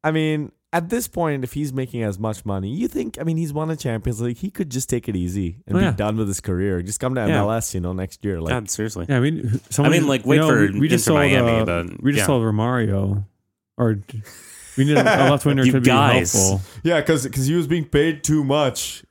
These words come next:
Speaker 1: Okay.
Speaker 2: Yeah.
Speaker 3: Yeah.
Speaker 2: Oh, Gareth Bale could take a pay cut. Isn't that much money? We have a great golf course nearby.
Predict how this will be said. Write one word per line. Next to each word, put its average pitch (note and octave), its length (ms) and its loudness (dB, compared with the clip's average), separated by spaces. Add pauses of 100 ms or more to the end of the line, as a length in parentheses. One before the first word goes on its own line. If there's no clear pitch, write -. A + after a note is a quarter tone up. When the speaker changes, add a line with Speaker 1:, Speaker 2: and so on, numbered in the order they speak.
Speaker 1:
Okay. A#2+ 220 -2
Speaker 2:
Yeah. C3+ 140 2 (420)
Speaker 3:
Yeah. G3 300 2
Speaker 2:
Oh, - 100 -20
Gareth B3+ 200 0
Bale G3 100 2
could C#3 320 -2
take A2 140 -4
a G#2+ 40 -4
pay G2+ 220 -2
cut. B2 240 -2
Isn't B2+ 180 -2
that G2+ 240 -4
much G#2 240 -4
money? A2+ 220 0
We B2 80 -2
have D#3 100 0
a C#3 100 2
great C3+ 440 -2
golf C#3+ 240 0
course G#2+ 240 -2
nearby. F#2+ 420 0